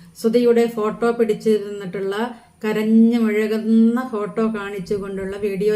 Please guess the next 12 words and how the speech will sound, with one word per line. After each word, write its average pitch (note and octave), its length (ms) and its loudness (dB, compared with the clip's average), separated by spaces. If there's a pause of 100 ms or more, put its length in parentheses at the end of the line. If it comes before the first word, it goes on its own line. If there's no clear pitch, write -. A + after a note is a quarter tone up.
(100)
ചെയ്തിട്ടിട്ടുണ്ട് F#3 680 -4
രേണു G#3+ 280 -2
സുധി. E3 200 -8 (520)
അനങ്ങിയാല് A3 840 0
തുപ്പിയതും A3 540 0
തൂറിയതും G#3 520 -2 (120)
എല്ലാം G3+ 640 -4 (480)
ഈ A3 40 2 (120)
സോഷ്യൽ F#3+ 380 -2
മീഡിയയിൽ A3 240 4 (100)
കൊണ്ടിട്ടിട്ട് F#3+ 640 -4
അലക്കേണ്ട F3+ 400 -8